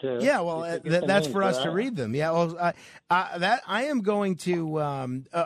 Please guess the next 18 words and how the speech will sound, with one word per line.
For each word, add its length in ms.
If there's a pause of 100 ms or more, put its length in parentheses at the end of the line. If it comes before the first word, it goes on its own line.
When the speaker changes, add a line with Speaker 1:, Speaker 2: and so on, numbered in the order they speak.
Speaker 2:
I'm 140
gonna 220
look 200
that 200
one 180
up. 200
Apparently, 880
apparently, 1000 (500)
um, 680
the, 680
it 140
was 220
the 120
wife 540
of 320
Richard 720
Mentor 800
Johnson, 800